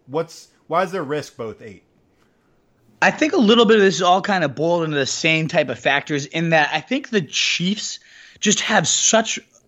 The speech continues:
Speaker 2: a, a more stacked cast around Tyreek Hill, particularly with Sammy Watkins. I, I know Watkins last year was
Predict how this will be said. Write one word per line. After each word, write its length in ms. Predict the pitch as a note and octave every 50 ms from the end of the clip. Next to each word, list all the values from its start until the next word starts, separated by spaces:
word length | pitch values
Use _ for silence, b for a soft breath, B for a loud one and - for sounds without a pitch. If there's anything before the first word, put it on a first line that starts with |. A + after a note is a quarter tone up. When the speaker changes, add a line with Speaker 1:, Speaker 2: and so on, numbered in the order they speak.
| _ E3
Speaker 2:
a, 260 | E3 E3+ E3 D#3+ E3+
a 140 | E3 D3 D3
more 320 | E3+ F3+ F#3 F#3+ G#3 F#3
stacked 560 | - - - - E3 D#3+ E3+ F3 E3 - -
cast 340 | - - D3 D#3 E3 D#3+ -
around 580 | C#3 C#3 B2 A2+ C#3 C#3 C#3 D3 E3 F3+ F3+ -
Tyreek 360 | F#3+ F#3+ G3 G3+ G#3 G3+ G3
Hill, 220 | - A3+ A3 A3 B B B B B
particularly 540 | - - A3 - C#4 D4 - D4 C4+ B3+ A#3
with 120 | G3+ E3+ D#3+
Sammy 380 | - - G#3+ G3 F#3 F3 D3+
Watkins. 420 | C3+ C#3+ D#3 G3 G#3+ G#3 - E3+ D3+
I, 120 | D3 C#3
I 140 | C#3+ C#3+ E3
know 280 | F3+ F#3 G#3+ A3+ A#3+ A#3
Watkins 480 | G#3 G3 F#3+ F3+ F3 - G3+ F3 C#3
last 260 | D#3 D3 C#3 D3 - -
year 60 | D3+
was 160 | C#3+ B2+ B2+